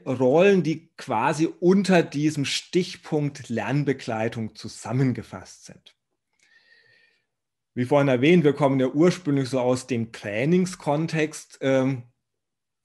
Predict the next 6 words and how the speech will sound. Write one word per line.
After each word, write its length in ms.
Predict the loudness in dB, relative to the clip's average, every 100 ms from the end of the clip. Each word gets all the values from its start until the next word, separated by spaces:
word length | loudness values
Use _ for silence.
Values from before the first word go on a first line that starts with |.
| _ _ _
ist 120 | -8 -2
heute 240 | 0 -2
nicht, 360 | -4 -8 -16 -12
äh, 440 | -8 -8 -8 -12 -14 -14
das, 280 | -14 -16
äh, 240 | -18 -18